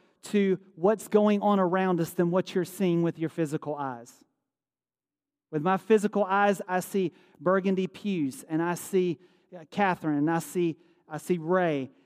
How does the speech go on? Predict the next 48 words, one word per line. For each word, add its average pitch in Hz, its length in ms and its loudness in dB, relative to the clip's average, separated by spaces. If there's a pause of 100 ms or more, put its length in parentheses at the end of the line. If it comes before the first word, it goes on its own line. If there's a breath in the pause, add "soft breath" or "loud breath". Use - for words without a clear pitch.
and 156 160 -2
I 170 100 4
can 196 200 4
look 208 180 2
out 190 100 4
that 190 140 2
window, 190 240 4
I 165 120 2
can 175 160 0
see 196 220 0
a 185 60 2
green 180 280 2
bush, 170 340 2
and 170 100 -2
I 170 60 0
can 170 160 -2
see 196 200 0
a 247 60 2
cloudy 190 460 0
day, 175 240 2
and 156 100 0
maybe 180 200 0
some 180 260 -2
raindrops 180 560 -2
before 175 320 -2
it's 156 140 -6
all 175 260 0
over. 160 280 0 (320 soft breath)
I 170 160 -2
can 175 200 2
see 226 340 2
and 208 80 2
I 196 60 0
can 185 180 0
sense 220 400 -2
things 170 400 0 (300 soft breath)
with 202 200 4
my 190 140 2
physical 202 640 2
eyes, 180 400 0
but 180 140 2
I 175 40 4
want 202 180 2
to 196 40 2
say 240 220 2
something 185 440 0
to 175 140 -4
you. 147 240 0